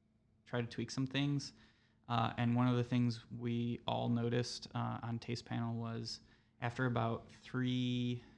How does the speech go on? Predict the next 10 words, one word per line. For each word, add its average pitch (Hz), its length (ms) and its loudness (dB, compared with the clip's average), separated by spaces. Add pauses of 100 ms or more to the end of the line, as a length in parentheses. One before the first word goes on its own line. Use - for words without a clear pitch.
(400)
three, - 180 -6 (160)
depending 135 340 0
on 127 60 2
how 120 160 2
it's 117 120 -4
stored, 117 460 -4
three 123 240 -4
to 120 60 -2
four 120 260 -2
years 120 580 -2